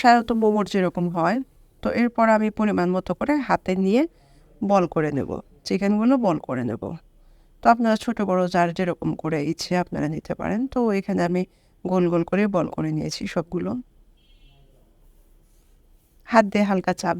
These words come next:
দিলে হয়ে যাবে আর কি। আর হাতে অবশ্যই সামান্য একটু তেল নিয়ে নেবেন, তাহলে আর কি হাতে লেগে যাবে না, অনেক সুন্দর করে গোল শেপটা হয়ে যাবে। তো এরপর যে আমি রাইসটা ভিজিয়ে রেখেছিলাম, রাইসটা সুন্দরভাবে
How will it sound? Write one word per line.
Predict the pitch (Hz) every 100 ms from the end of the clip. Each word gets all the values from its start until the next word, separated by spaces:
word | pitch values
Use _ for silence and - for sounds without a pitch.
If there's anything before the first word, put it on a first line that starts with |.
| 175
দিলে | 202 269 208 175 180 _ -
হয়ে | 185 160
যাবে | 151 143 156
আর | 170
কি। | - 170 _ - _ - _
আর | 214 220
হাতে | 226 214
অবশ্যই | 226 240 233
সামান্য | 220 202 190
একটু | 180 208 -
তেল | 214 185 180
নিয়ে | 175
নেবেন, | 170 202 247 240
তাহলে | 202 180 160
আর | 160 -
কি | 180 262 - _ _ _ -
হাতে | 175 170 175 165 156 175
লেগে | 180 190 151
যাবে | - -
না, | - - _ - _ _ _ _ _ _ - _ _
অনেক | 190 196 -
সুন্দর | 202 185 185 190
করে | 240 320 240 208 _ _ -
গোল | 185 185 165 -
শেপটা | 165 - 226 247 220
হয়ে | 165 -
যাবে। | - - - _ - _ _ _ _ _ _ -
তো | 220
এরপর | 226 233 226
যে | 220
আমি | 220 202
রাইসটা | 190 - 202
ভিজিয়ে | 196 180 165
রেখেছিলাম, | 170 175 202 220 196
রাইসটা | 180 - 185
সুন্দরভাবে | - 185 180 180 185